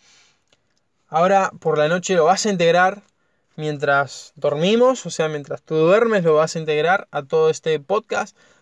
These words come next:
a todos los podcasts que escuchamos por la, por la noche antes de irnos a dormir. Te recuerdo que en Spotify, si estás escuchando este podcast, puedes en Spotify original, no en el Spotify Lite, que también es original de Spotify,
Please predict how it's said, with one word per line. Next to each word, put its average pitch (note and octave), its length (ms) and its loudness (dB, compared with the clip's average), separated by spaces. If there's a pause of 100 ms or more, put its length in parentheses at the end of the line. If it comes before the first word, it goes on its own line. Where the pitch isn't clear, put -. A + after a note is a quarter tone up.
(160)
a D3 180 -6
todos E3+ 240 -4
los D3+ 140 -6
podcasts F3 420 -6
que D3 80 -10
escuchamos D3+ 460 -8
por D3 200 -10
la, C#3+ 360 -10 (400)
por D3+ 180 -6
la C#3+ 100 0
noche F#3 280 -4
antes D#3+ 200 -6
de D#3+ 80 -8
irnos D#3+ 220 -10
a D3 60 -8
dormir. D3+ 440 -4
Te D#3+ 100 -2
recuerdo E3 420 -2
que D#3+ 60 -6
en D3+ 60 -6
Spotify, D#3+ 640 -6
si D3 120 -16
estás E3+ 260 -10
escuchando E3 420 -12
este D3 160 -10
podcast, F3+ 480 -8 (380)
puedes F3+ 340 -2
en D3+ 160 -14
Spotify F3+ 480 -6
original, D#3+ 560 -4
no E3+ 80 -4
en F3 60 -6
el E3 160 -4
Spotify D3 640 -10
Lite, F#3 280 -4
que D3+ 120 -10
también F3+ 280 -6
es G3 140 -6
original E3 380 -6
de D#3+ 80 -4
Spotify, - 1080 -2